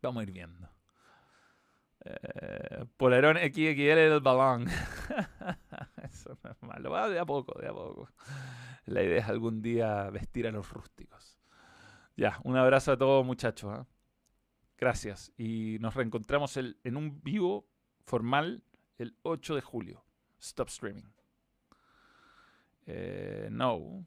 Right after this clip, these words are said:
no, stop streaming, porque primero tengo que estopear el streaming en Twitch. Stop. Stopping, ya. Stop streaming. Ojalá, ojalá tenga.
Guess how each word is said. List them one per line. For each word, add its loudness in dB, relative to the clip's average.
no, -4
stop -10
streaming, -10
porque -12
primero -4
tengo -4
que -10
estopear -2
el -10
streaming -8
en -6
Twitch. -16
Stop. -18
Stopping, -8
ya. -14
Stop -10
streaming. -10
Ojalá, -8
ojalá -6
tenga. -8